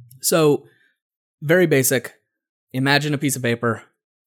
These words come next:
It has a three-by-three grid of little pictures with words on it. Uh, that is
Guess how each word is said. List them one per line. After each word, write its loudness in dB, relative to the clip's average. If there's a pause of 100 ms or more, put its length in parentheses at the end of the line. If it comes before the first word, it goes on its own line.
It -8
has -4
a -10
three-by-three -2
grid -4 (460)
of -6
little -2
pictures -6
with -10
words -10
on -12
it. -18 (1120)
Uh, -4 (400)
that -2
is -2